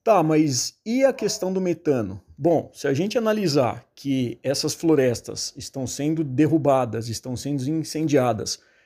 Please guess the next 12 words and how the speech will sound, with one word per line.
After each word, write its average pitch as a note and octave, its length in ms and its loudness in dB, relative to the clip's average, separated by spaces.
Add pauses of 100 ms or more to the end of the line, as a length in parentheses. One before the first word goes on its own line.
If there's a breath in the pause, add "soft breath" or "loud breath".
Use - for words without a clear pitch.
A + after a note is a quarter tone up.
(220 soft breath)
para E3+ 220 4
o E3+ 80 4
avanço B2+ 420 0
do B2 120 -2
agronegócio, A#2+ 760 0
especificamente B2+ 920 -6
da A#2+ 160 0
pecuária, A#2+ 760 0 (520 loud breath)
a C3+ 80 -2
gente F#3 240 0
não F3+ 100 2
pode D#3+ 580 2